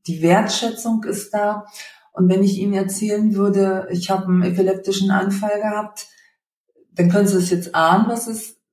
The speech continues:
sein kann, aber, äh, wirklich wissen tut man es nicht, ne? Und das ist eben diese mit den, gemeinsam mit den Menschen auch und den Angehörigen, die gehören ja auch dazu.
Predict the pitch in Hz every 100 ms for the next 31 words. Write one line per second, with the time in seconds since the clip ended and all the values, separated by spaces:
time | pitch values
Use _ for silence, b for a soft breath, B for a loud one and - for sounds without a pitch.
0 | _ _ 175 180 175 180 185 190 196 226
1 | B B B _ _ 180 185 190 185 180
2 | 175 175 170 175 175 175 - _ 185 -
3 | _ _ _ _ 175 - - 185 202 208
4 | 196 - - 185 220 - 247 226 226 -
5 | - _ _ _ _ _ _ _ _ _
6 | _ 165 _ _ - 214 196 185 180 180
7 | 226 175 - 147 147 180 - 170 170 170
8 | 196 - 180 170 170 170 160 160 160 170
9 | 175 165 160 175 - b b b b -
10 | 170 160 165 165 160 160 160 160 151 156
11 | 170 175 170 156 175 175 180 180 240 254
12 | 180 147 139 143 147 156 165 165 - 202
13 | - 170 - - 131